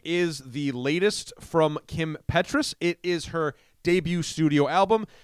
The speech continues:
Kim Petras, famous more recently for her duet with Sam Smith on the track Unholy. This is her first go at a debut album,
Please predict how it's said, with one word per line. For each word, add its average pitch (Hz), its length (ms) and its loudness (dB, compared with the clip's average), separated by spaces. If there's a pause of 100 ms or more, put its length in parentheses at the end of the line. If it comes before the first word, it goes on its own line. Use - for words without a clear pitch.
Kim 196 140 0
Petras, 175 380 4 (260)
famous 175 600 0 (340)
more 156 200 6
recently 156 460 2
for 143 380 4
her 143 160 4
duet 135 480 4
with 127 400 -2
Sam 127 320 -4
Smith 139 440 -4
on 117 460 -4 (100)
the 110 360 -8
track 117 440 -4
Unholy. 170 640 2 (300)
This 202 260 4
is 165 160 -2
her 160 100 2
first 156 300 0
go 160 180 6
at 151 160 2
a 139 60 2
debut 143 600 2
album, 240 520 2